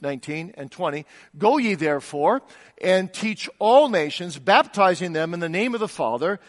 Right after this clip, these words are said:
and of the Son and of the Holy Ghost, teaching them to observe all things whatsoever I have commanded you."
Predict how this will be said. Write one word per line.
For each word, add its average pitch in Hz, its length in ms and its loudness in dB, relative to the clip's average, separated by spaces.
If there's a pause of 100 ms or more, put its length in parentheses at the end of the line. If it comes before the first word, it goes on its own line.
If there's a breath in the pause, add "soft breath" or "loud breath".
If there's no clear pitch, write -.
(180 loud breath)
and 226 280 2
of 226 120 2
the 165 100 -6
Son 135 540 -4 (220 soft breath)
and 208 220 0
of 247 120 4
the 180 100 -4
Holy 156 280 -2
Ghost, 117 360 -8
teaching 220 340 -8
them 175 200 -2
to 175 100 -8
observe 151 460 -6
all 190 240 -2
things 156 360 -8
whatsoever 143 720 -6 (260 soft breath)
I 147 440 0
have 127 400 -6 (200)
commanded 107 500 -8
you." - 180 -16